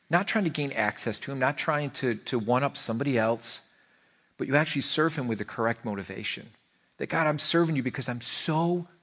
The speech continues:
grateful for what you've done for me." That's the heart that Christ wants. He wants you to serve him because you're grateful. See, it all starts with the heart. If I serve grudgingly and,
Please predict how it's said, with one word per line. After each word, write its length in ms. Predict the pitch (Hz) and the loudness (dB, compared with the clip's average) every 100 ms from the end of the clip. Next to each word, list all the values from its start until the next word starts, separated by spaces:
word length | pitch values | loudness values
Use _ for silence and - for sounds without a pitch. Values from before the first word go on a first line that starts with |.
| _ | _
grateful 840 | - 131 147 165 - - 98 101 _ _ _ _ _ _ _ _ | -14 -4 -4 -4 -8 -8 -8 -12 _ _ _ _ _ _ _ _
for 140 | _ 123 | _ -4
what 240 | 117 135 | 0 0
you've 200 | 135 120 | 0 0
done 180 | 127 117 | 0 -2
for 180 | - 113 | -2 -4
me." 380 | 107 104 - - _ _ | -2 -6 -8 -20 _ _
That's 260 | 143 151 - | 0 0 0
the 100 | 151 | -6
heart 400 | - - 147 143 - | -6 -2 -2 -2 -4
that 140 | - | -4
Christ 400 | - 127 117 - | -2 -2 -2 -6
wants. 480 | - 107 - - - _ _ _ | -10 -12 -14 -16 -18 _ _ _
He 140 | 147 | -4
wants 340 | 135 185 180 | -2 -4 -4
you 80 | 147 | -4
to 60 | - | -2
serve 260 | - 143 | -2 -2
him 80 | 120 | -4
because 400 | 110 117 123 113 - - _ | -8 -2 0 -2 -8 -20 _
you're 160 | 117 117 | -4 -4
grateful. 540 | - 104 - - - - - | -2 -6 -6 -10 -10 -14 -16
See, 160 | - 180 | 2 6
it 80 | 175 | 8
all 140 | 208 | 6
starts 320 | - 196 - | 6 4 4
with 80 | 147 | 2
the 40 | 143 | 6
heart. 260 | 151 117 | 8 6
If 100 | 120 | 8
I 80 | 143 | 6
serve 500 | 139 - 190 190 175 - - - - 151 123 | 6 2 6 6 4 -8 -18 -20 -18 -14 4
grudgingly 640 | 139 147 147 147 151 151 | 8 8 6 4 4 6
and, 200 | 120 107 | 6 4